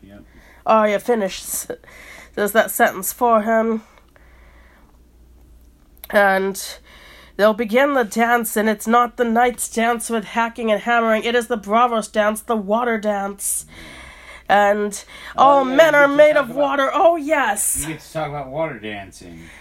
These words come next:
Speaker 2: Oh,
Speaker 1: What water dancing
Speaker 2: <laughs>
Speaker 1: actually means.
Speaker 2: Yes. All men are made of water. Do you know this? When you pierce them, the water leaks out and they die. Try to strike me. Now, yes, water dancing.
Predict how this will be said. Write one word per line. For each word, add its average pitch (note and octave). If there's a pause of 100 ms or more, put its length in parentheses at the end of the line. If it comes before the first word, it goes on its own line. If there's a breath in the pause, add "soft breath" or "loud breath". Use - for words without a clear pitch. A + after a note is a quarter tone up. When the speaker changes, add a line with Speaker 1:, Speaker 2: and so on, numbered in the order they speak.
(280 loud breath)
Speaker 2:
Oh, E4+
Speaker 1:
What C#4+
water C#4
dancing B3
Speaker 2:
<laughs> - (220)
Speaker 1:
actually A#3+
means. A#3
Speaker 2:
Yes. A3 (460 loud breath)
All E4
men D#4
are C#4+
made C#4
of A#3+
water. B3+ (400 loud breath)
Do B3+
you C#4+
know C#4
this? B3+
When B3+
you C4+
pierce C4
them, B3+
the A#3+
water A#3+
leaks A#3
out A3
and A3+
they A3
die. A3
Try B3
to A#3
strike A3
me. G3+ (560 loud breath)
Now, A3
yes, F3
water G#3+
dancing. E3+